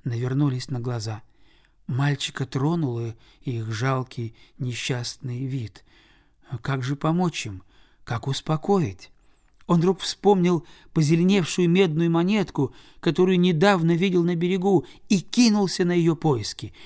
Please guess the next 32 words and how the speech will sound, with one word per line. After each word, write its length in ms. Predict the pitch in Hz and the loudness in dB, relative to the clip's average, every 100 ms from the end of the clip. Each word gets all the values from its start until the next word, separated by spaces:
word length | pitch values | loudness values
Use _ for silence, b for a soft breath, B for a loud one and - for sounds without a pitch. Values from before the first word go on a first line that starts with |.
| B | B
К 60 | - | -6
счастью, 440 | - 175 151 - | 0 2 0 -4
до 100 | 131 | -2
входных 460 | 135 143 135 156 - | -2 -4 -2 -2 0
ворот 320 | 135 165 165 B B - | -2 0 -2 B B -4
было 240 | 143 160 | 0 4
недалеко. 640 | 151 151 139 135 - 117 - _ _ _ _ | 4 2 2 0 -2 -4 -6 _ _ _ _
Вырвавшись 720 | 139 170 156 156 147 175 - B B | 2 4 6 4 4 2 2 B B
за 160 | 131 143 | 2 4
ворота, 420 | 156 175 - 170 B B B - | 6 4 2 -2 B B B 0
он 180 | 175 175 | 2 4
вскоре 400 | - - 202 180 | 2 6 6 6
нашёл 460 | 180 - 202 160 | 2 6 6 6
ту 160 | 120 135 | 4 -2
самую 360 | - 160 147 143 | 2 4 6 4
монетку, 600 | 147 208 202 - 190 B B - | 4 2 0 4 4 B B 0
но 120 | 165 | 2
когда 300 | 180 175 190 | 4 4 2
поднял 600 | - 190 226 147 139 139 | 2 4 6 6 2 0
и 40 | 143 | 0
хотел 320 | 160 196 175 | 2 4 4
поспешить 680 | - 147 - 151 - 202 - | 0 -4 -2 -2 0 0 -2
с 120 | - | -2
ней 220 | 170 175 | 0 2
назад 380 | 156 151 175 139 | 2 2 2 0
в 80 | 127 | 0
город, 400 | 175 233 226 - B B B B | 4 6 4 0 B B B B
то 140 | - 143 | -4 0
перед 360 | 143 131 120 | 0 0 0
ним 260 | 156 190 175 | 0 0 -2
снова 600 | - 127 156 202 170 143 | -6 0 2 4 2 -2
расстилалась 920 | 127 - - 123 156 156 151 139 - | -4 -6 -6 -2 0 2 0 -2 -8